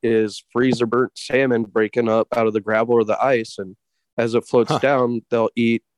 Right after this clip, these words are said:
Speaker 1: the eggs or the carcasses.
Speaker 2: Oh, wow.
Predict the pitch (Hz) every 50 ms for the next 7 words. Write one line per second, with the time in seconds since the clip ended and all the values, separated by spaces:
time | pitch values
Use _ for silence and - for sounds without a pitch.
0 | _ _ _ - 120 117 113 113 110 104 - - 117 117 120 127 135 127 120 127
1 | 127 120 120 113 123 120 120 120 120 113 - - - 135 151 - - 90 - -
2 | - - - - - - _ _ _ _ _ - 95 101 95 90 90 92 95 95
3 | 85 - _